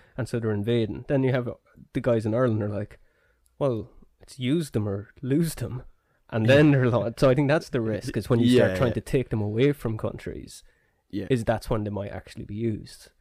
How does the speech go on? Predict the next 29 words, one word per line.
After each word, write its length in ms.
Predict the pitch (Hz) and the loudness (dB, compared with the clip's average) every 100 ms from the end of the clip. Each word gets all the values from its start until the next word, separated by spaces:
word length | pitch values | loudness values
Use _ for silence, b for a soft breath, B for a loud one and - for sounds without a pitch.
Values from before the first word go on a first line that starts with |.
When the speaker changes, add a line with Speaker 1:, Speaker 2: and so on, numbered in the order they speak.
| - | -6
Speaker 2:
Yeah, 260 | 113 98 | -2 -2
especially 420 | 90 98 - - 110 | -4 -6 -6 -4 -4
when 100 | 101 | -4
you 60 | |
take 160 | 95 98 | -4 -4
a 60 | |
country 320 | 95 104 101 107 | -4 -8 -8 -12
small 400 | - 95 90 87 | -8 -8 -6 -6
like 260 | 92 87 | -6 -6
Ireland. 380 | 90 90 87 87 | -6 -6 -6 -2
Speaker 1:
Yeah. 160 | 127 117 | 0 0
Speaker 2:
Like, 220 | 104 - | -2 -6
we've 160 | 95 - | -10 -10
a 20 | |
population 480 | - - 87 - - | -12 -10 -10 -10 -10
of, 80 | |
what, 160 | - - | -12 -12
five 340 | - 92 95 | -10 -6 -6
million? 520 | 92 92 104 107 110 127 - | -6 -8 -8 -8 -12 -14 -16
<laughs> 200 | - - | -20 -6
Like, 160 | 175 - | -6 4
Speaker 1:
Yeah, 80 | 196 | 6
Speaker 2:
you 60 | 175 | 8
know 100 | 123 | 6
Speaker 1:
yeah. 60 | |
Speaker 2:
what 80 | 120 | 2
I 40 | 120 | -2
mean? 140 | 107 | -6
So, 260 | - 104 | -6 -6